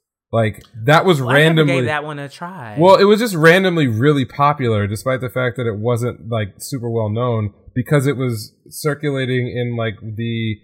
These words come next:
Speaker 1: what you would think of as, like, the B or even, like, C tier, um, tankobons.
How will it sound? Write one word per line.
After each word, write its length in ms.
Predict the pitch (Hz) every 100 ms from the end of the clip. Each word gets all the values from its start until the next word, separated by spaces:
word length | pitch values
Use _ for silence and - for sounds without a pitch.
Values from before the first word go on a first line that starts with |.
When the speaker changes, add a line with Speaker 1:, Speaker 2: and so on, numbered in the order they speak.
| _
Speaker 1:
what 140 | 131 139
you 60 |
would 100 | 143
think 160 | 143 135
of 80 | 123
as, 80 | 117
like, 160 | 113
the 80 | 120
B 460 | 101 101 120 117 120
or 120 | 113
even, 180 | 113 110
like, 220 | 104 98
C 260 | - 120 113
tier, 600 | - 113 104 98 95 90 _ _ _
um, 560 | 104 104 95 90 87 87 _ _ -
tankobons. 600 | 123 101 87 80 -